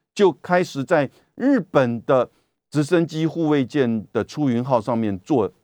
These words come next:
降落跟起飞的测试，成功了。出云号在今年的六月的时候呢，把它的甲板加厚，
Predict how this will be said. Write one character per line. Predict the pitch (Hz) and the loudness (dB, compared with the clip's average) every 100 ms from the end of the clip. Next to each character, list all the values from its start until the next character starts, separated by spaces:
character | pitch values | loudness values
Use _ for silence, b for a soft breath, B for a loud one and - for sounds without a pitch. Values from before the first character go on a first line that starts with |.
| _ | _
降 | - 190 123 | 0 2 2
落 | 139 143 101 _ _ | 0 0 -2 _ _
跟 | - 143 135 131 _ _ | 0 2 2 -6 _ _
起 | - 117 | -10 -8
飞 | 90 131 135 - _ _ | -2 0 -2 -8 _ _
的 | 98 | -12
测 | - 120 | -6 -6
试， | 92 - 92 _ _ _ _ _ _ | -6 -10 -14 _ _ _ _ _ _
成 | - 117 | -8 -2
功 | 135 131 | 0 0
了。 | 90 _ _ _ _ _ _ | -4 _ _ _ _ _ _
出 | - 220 | -2 0
云 | 202 | 2
号 | 214 | 2
在 | 180 208 | 2 2
今 | 156 208 | 0 -2
年 | 196 160 | 0 0
的 | 165 | 0
六 | 202 220 | 0 0
月 | 170 180 | 2 0
的 | 127 | 0
时 | - | -2
候 | 139 254 | -2 0
呢， | 117 b b | -2 b b
把 | 123 127 | -2 0
它 | 156 | 0
的 | 143 | 0
甲 | - 123 | -2 -2
板 | 165 120 85 | 0 -2 -4
加 | - 143 147 | -2 -2 0
厚， | - 151 | -2 -2